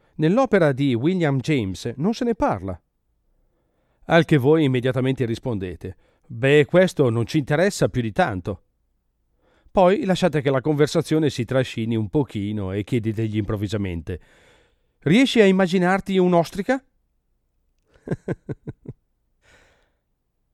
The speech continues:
Ho raccontato a un paio di amici le esatte manifestazioni che si ottengono se si pone a qualcuno questa domanda.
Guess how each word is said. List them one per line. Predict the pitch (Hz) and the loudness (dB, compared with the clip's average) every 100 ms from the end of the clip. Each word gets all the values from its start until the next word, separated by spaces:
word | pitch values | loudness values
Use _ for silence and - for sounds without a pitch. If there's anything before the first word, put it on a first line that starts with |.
| - | 2
Ho | 180 | 6
raccontato | 175 175 196 180 135 123 131 | 6 6 4 4 2 2 0
a | 131 | 2
un | 147 135 | 0 2
paio | 160 160 | 2 2
di | 127 | 2
amici | 131 127 123 139 | 0 0 -2 -4
le | 120 127 | -2 -2
esatte | 123 175 170 123 | 0 0 0 -2
manifestazioni | 131 139 151 190 - 151 185 | 0 -2 -4 -4 -2 -2 -2
che | 160 123 | -2 -4
si | - 135 | -2 0
ottengono | 143 - 156 113 104 127 160 - - | 0 0 0 0 -2 -4 -6 -14 -20
se | - 180 | -6 -6
si | - | -4
pone | 190 180 | 0 2
a | 131 | 2
qualcuno | - 170 - 165 180 | 0 0 0 -2 -2
questa | 120 - | -4 -6
domanda. | 101 104 123 95 95 | -8 -4 -4 -6 -10